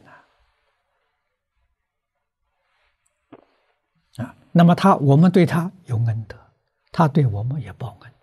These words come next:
啊，他报恩呢，就是用这个，这个，呃，来供养大众。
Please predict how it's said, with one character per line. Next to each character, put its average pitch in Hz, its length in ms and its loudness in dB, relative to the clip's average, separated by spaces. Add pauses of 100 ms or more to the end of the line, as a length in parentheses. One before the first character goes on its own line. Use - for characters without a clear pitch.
(840)
啊， 113 160 -14 (340)
他 160 140 0
报 135 220 -2
恩 107 300 -6
呢， - 60 -20 (260)
就 - 140 -12
是 - 180 -18 (1000)
用 113 240 0
这 123 140 -6
个， 104 160 -12
这 123 120 -12
个， 104 140 -12 (340)
呃， 139 80 -12 (1300)
来 95 220 -6
供 131 280 2
养 92 340 -8 (160)
大 - 160 -14
众。 - 140 -20